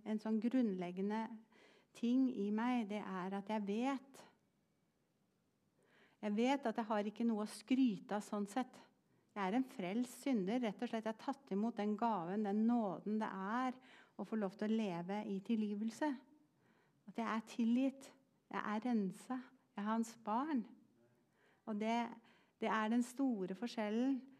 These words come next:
og det, det er jo noe som Den Hellige Ånd gjør. Overbevise om synd, overbevise om at vi trenger en frelse for de fleste.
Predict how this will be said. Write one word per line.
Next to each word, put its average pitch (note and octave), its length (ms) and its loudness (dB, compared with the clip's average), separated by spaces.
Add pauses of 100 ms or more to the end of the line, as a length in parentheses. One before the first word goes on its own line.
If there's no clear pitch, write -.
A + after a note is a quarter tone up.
(180)
og A3 140 -2
det, A#3 240 0 (100)
det A3+ 160 2
er G#3 300 0
jo B3 60 4
noe A3+ 200 2
som G3+ 160 -6
Den G#3 160 0
Hellige G#3 320 0
Ånd G#3 160 2
gjør. A3 400 0 (480)
Overbevise G#3+ 880 0 (540)
om A3+ 320 2
synd, C#4+ 380 0 (180)
overbevise A#3 800 2
om A3+ 160 2
at A#3 100 -4
vi C#4 140 2
trenger F#3+ 560 -2
en C#4 100 0
frelse C#4 380 0
for B3+ 80 0
de C4+ 80 0
fleste. C#4+ 360 -4